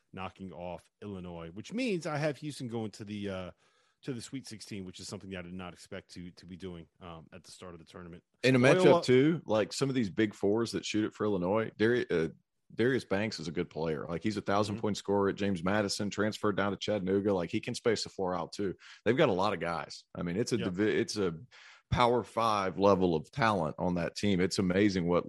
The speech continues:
Speaker 2: uh, Lamont Paris has been able to put together down there.
Speaker 1: Yeah, and, and I'll just, I'll say this as well. Loyola is going to be favored over Ohio State in this game.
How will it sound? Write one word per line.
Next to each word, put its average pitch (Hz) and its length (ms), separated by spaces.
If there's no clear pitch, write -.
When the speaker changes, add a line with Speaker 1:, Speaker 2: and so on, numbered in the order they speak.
Speaker 2:
uh, 82 160
Lamont 87 360
Paris 90 280
has 82 60
been 85 140
able 80 100
to 76 80
put - 160
together 82 320
down - 160
there. - 120
Speaker 1:
Yeah, 120 240
and, 123 240
and 127 380
I'll 127 140
just, 123 360
I'll 123 80
say 120 200
this 117 180
as 95 100
well. 113 240
Loyola 131 440
is 110 120
going 110 220
to 98 100
be 95 120
favored 113 520
over 104 300
Ohio 98 320
State 107 340
in 107 80
this 98 160
game. 107 300